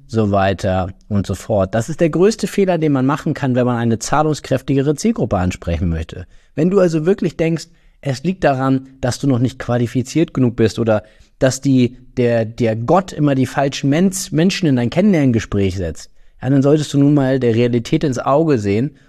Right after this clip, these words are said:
und dich fragen, warum zur Hölle nutze ich eigentlich noch nicht die Online-Coach-App? Die Online-Coach-App verbindet all das. Du chattest darüber,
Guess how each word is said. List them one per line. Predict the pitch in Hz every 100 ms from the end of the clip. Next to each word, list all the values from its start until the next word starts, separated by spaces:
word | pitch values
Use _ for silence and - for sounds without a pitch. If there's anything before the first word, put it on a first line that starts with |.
| _
und | 147 135
dich | 120
fragen, | - 123 127 123 117
warum | 147 170 170
zur | - 113
Hölle | 117 117 139 151
nutze | 120 123 127 127 135
ich | 143 - _
eigentlich | - 117 104
noch | 90
nicht | 95 107 - - -
die | 156
Online-Coach-App? | 208 180 - 185 - - - - - _ -
Die |
Online-Coach-App | 233 240 - 104 - 95 - - _ -
verbindet | - 160 147 110 113 - -
all | - 165
das. | 180 143 - - - -
Du | 139
chattest | - 110 101 - 98
darüber, | 95 110 135 226